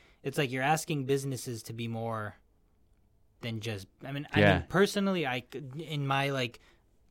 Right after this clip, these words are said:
Speaker 1: own personal philosophies, I think businesses do need to take a lot more onus for a lot of other things. But, I mean, this per se might not be one of those things, but I would
Speaker 2: Preservation.
Speaker 1: appreciate them, like, yeah, being preserved.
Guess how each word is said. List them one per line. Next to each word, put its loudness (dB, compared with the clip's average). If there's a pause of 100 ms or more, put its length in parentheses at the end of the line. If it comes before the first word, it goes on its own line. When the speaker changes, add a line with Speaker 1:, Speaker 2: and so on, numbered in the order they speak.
Speaker 1:
own 6
personal 4
philosophies, -2
I 0
think -4
businesses -6
do -8
need -8
to -12
take -12
a -14
lot -2
more 0
onus 2
for -4
a -2
lot 0
of 0
other -2
things. -10
But, 0 (420)
I 2
mean, 4
this 6
per 2
se 2 (720)
might 0
not -2
be 0
one 2
of -2
those 0
things, -6
but 4
I 8
would 4
Speaker 2:
Preservation. 6
Speaker 1:
appreciate -2
them, -6 (520)
like, -2
yeah, 4
being -2
preserved. -8